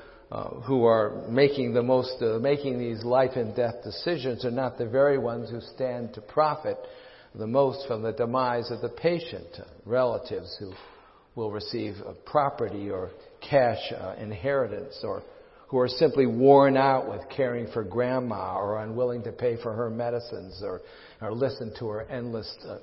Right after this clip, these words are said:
complaints, or an insurance company who's simply trying to look,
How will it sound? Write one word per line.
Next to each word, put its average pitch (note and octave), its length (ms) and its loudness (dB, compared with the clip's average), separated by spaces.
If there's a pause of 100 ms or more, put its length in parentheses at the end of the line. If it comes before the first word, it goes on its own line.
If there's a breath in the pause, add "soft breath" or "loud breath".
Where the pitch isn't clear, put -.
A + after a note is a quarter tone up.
complaints, - 800 -12
or A3+ 360 6 (200 loud breath)
an C#3+ 140 -4
insurance C#3+ 720 -6
company G2 440 -10
who's G#2 340 -8
simply A2+ 460 -8 (460 loud breath)
trying A#2 260 -2
to A2 100 -4
look, A2 300 -4